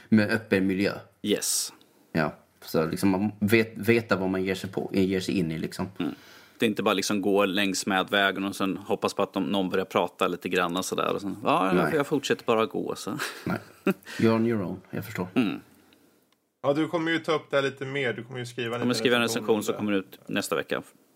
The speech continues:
Speaker 3: Får ni väl läsa där.
Speaker 2: Yes.
Speaker 1: Mm.
Speaker 3: Ehm, bra. Men vet du vad? Eh, vi hoppar tillbaka till Alexander nu, för
Speaker 1: Jaha.
Speaker 3: jag är lite nyfiken på The Void.
Speaker 1: Mm.
Speaker 3: Eh, V R, A R kombinerat, eller hur var det?
Speaker 1: Ja,
Speaker 3: Vad är
Speaker 1: precis.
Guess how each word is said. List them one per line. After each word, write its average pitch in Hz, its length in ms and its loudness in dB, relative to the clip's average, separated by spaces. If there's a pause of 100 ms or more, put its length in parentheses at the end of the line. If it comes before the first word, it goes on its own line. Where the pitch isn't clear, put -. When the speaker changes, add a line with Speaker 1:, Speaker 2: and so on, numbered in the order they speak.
(640)
Speaker 3:
Får 113 80 -8
ni 113 80 -6
väl 104 100 -6
läsa - 300 -10
där. - 140 -4
Speaker 2:
Yes. - 300 -6
Speaker 1:
Mm. 120 560 -6
Speaker 3:
Ehm, 117 460 -4 (140)
bra. 147 180 -4 (200)
Men 170 100 -4
vet 180 180 2
du 180 120 -10
vad? - 240 0 (360)
Eh, 127 60 -4
vi 120 180 -2
hoppar 165 200 -4
tillbaka 214 480 -8
till 123 260 -2
Alexander 123 520 -6
nu, 101 60 -12
för 101 60 -2
Speaker 1:
Jaha. 196 140 2
Speaker 3:
jag 127 100 2
är 156 40 0
lite 190 180 -6
nyfiken 156 500 -4 (120)
på 117 260 0
The 113 80 -6
Void. 110 580 -2 (180)
Speaker 1:
Mm. 143 300 6
Speaker 3:
Eh, 110 320 -6 (220)
V 117 240 -4
R, 120 180 -2
A 120 260 0
R 123 260 -2 (120)
kombinerat, 120 640 -8
eller 117 220 -4
hur 131 120 -4
var 147 200 -2
det? 113 140 -2
Speaker 1:
Ja, 131 380 4
Speaker 3:
Vad 135 100 0
är 139 40 -2
Speaker 1:
precis. 120 440 2